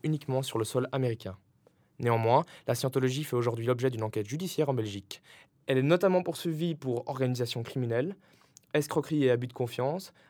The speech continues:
infraction à la loi sur le commerce et à la loi sur la protection de la vie privée, non-assistance à personne en danger et exercice illégal de la médecine.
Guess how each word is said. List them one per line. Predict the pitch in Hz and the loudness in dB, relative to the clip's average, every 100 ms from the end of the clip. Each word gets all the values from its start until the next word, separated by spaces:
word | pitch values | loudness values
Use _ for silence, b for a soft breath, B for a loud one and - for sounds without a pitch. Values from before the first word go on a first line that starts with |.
| b | b
infraction | 151 170 156 - 160 | 0 0 0 2 6
à | |
la | 143 | 6
loi | 143 147 | 6 4
sur | 143 | 2
le | 123 | -2
commerce | 127 127 127 - | 0 0 -2 -4
et | |
à | 123 | -2
la | 117 | 0
loi | 123 | 0
sur | 120 | 0
la | 113 | -4
protection | 104 143 131 - | -4 -4 -6 -6
de | 127 | -4
la | 117 | -4
vie | 113 | -4
privée, | - 110 113 165 _ b b b | -10 -6 -6 -8 _ b b b
non-assistance | 143 160 175 165 151 | 0 0 -2 -4 -2
à | |
personne | 135 139 131 | -2 -2 -2
en | |
danger | 123 117 117 143 - b b b | -2 -2 -2 -4 -6 b b b
et | 131 | -2
exercice | 127 139 170 156 | 0 -2 -4 -6
illégal | 143 143 143 | -2 0 0
de | |
la | 127 | 0
médecine. | 113 104 - 95 | -2 -4 -8 -10